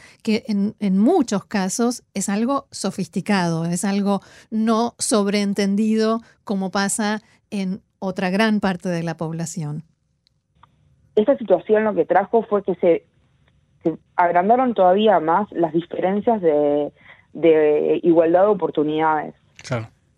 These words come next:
Speaker 2: Eh, las personas que, que, que viven en esta situación, más del setenta por ciento dijeron que, eh, no tienen computadoras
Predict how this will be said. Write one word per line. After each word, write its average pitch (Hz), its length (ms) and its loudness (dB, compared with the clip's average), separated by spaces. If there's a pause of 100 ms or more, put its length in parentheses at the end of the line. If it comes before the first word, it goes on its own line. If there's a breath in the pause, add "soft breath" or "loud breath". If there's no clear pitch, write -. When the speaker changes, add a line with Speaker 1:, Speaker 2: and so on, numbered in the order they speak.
Speaker 2:
Eh, 170 320 8
las 175 180 2
personas 220 480 0
que, 165 920 2 (920)
que, 156 960 0 (800)
que 170 100 4
viven 208 300 4
en 190 60 0
esta 196 180 -2
situación, 185 1000 0 (220)
más 185 140 0
del 202 200 0
setenta 190 360 2
por 156 220 -4
ciento 180 440 0
dijeron 170 420 -2
que, 151 320 -2 (400)
eh, 156 220 4
no 170 120 -2
tienen 180 260 0
computadoras 151 880 2